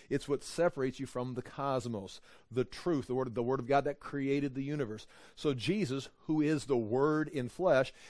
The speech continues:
is going to speak words to the people to help them renew their soul and find the truth,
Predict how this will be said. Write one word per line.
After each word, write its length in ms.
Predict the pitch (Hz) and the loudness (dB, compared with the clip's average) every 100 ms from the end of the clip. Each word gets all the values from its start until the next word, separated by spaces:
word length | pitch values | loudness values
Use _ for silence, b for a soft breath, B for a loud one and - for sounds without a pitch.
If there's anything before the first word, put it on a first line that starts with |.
| B | B
is 160 | - 143 | -2 0
going 240 | 135 139 | 2 2
to 80 | 139 | 0
speak 340 | 123 - 139 120 | -4 -2 -2 0
words 640 | 110 165 147 143 135 - | 2 4 6 4 2 -4
to 80 | 120 | -6
the 100 | 117 | -2
people 500 | 165 185 113 117 - b b b | -2 0 0 -2 -4 b b b
to 260 | - 139 135 - - | -2 -2 -2 -10 0
help 340 | 143 151 - | 4 4 2
them 240 | 135 139 | 0 0
renew 540 | 131 131 127 120 139 147 | 0 -2 -2 -2 0 0
their 180 | 151 147 | 0 -2
soul 460 | - 113 117 120 B B | 0 2 2 0 B B
and 220 | - 135 127 | -4 -4 -2
find 300 | 117 117 120 | -2 0 -2
the 60 | |
truth, 360 | - 156 107 | -4 -4 -4